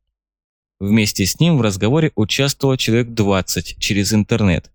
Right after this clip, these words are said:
Обеспокоенного возможной утечкой информации A I утешили обещанием, что киберпанк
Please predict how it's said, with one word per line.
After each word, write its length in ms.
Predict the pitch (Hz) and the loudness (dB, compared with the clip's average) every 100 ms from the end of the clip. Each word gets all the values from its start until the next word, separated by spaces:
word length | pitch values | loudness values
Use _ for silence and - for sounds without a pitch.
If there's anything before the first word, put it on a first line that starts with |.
| _ _ _ _ - | _ _ _ _ -4
Обеспокоенного 920 | 90 98 - 98 - 131 120 107 90 - - - | -2 -2 -2 -4 -2 0 2 2 0 -4 -20 -4
возможной 640 | 101 113 110 131 120 113 | 0 2 2 2 2 2
утечкой 400 | 110 123 117 - | 2 0 0 0
информации 720 | 110 110 107 113 107 - 107 - | 0 2 2 2 2 0 -2 0
A 140 | 101 - | -4 0
I 240 | 160 165 - _ _ - | 0 0 -4 _ _ -4
утешили 460 | 190 - 226 190 | -4 0 0 2
обещанием, 720 | 175 165 151 - 190 185 143 | 0 2 0 0 0 2 2
что 200 | 123 - | 2 -2
киберпанк 800 | 117 117 113 127 - 208 202 - | -2 0 0 0 0 0 0 -2